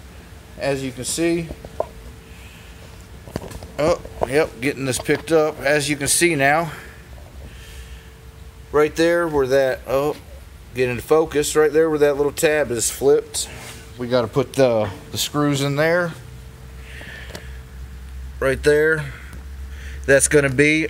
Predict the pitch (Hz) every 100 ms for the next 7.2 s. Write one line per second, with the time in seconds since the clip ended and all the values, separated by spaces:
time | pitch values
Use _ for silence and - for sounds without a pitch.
0 | - 127 113 - 151 160 160 170 160 160
1 | 170 143 127 123 127 151 151 - - 120
2 | 131 131 123 123 135 156 190 190 - -
3 | - - - - - - - - - -
4 | - - - 139 - 156 147 - 160 175
5 | 185 - 135 143 135 - 147 139 143 143
6 | 143 139 139 131 131 131 127 120 120 123
7 | 131 180